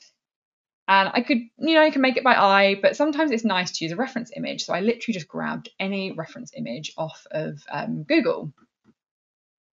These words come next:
And then I'm gonna build this again in my front view. So I'm gonna enlarge my front view. And what we can do, I'll just get in on there. We can go to options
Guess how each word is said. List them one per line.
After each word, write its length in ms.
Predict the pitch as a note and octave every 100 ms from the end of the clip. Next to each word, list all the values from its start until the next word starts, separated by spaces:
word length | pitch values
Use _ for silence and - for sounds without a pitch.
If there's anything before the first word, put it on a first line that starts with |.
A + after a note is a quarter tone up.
| _ _ _
And 140 | F3 F#3+
then 320 | A#2+ G2+ D3+ -
I'm 140 | F3+
gonna 240 | F3+ C4 -
build 280 | C4+ C#4 B3+
this 180 | C4
again 420 | A#3+ F3+ A2+ - F#3
in 220 | G3 F3+
my 160 | F3+
front 320 | F3+ - D#3+ D3+
view. 360 | D3 A#3 C#4 - _ _ _ _ _ _ _ _ _ _
So 120 | - F3
I'm 60 |
gonna 140 | - D#3+
enlarge 220 | D#3+ F3
my 100 | A3+
front 220 | - -
view. 300 | - G3+ G3 _ _ _ _ _ _ _ _ -
And 440 | - - - A#3 - -
what 160 | D#3+
we 100 | A#3+
can 180 | C4+ C4+
do, 520 | - - - G3 G#3 - _ _ _ -
I'll 120 | A3+
just 260 | - - - -
get 140 | -
in 180 | - C#3+
on 140 | D#3 D3+
there. 340 | F3+ A#3+ - - - _ _
We 240 | F#3+ C4 D4+
can 220 | D4 B3+
go 160 | A3+
to 300 | G3+ - E3+ - A#3+
options 720 | A#3+ - C3 C4+ F4 -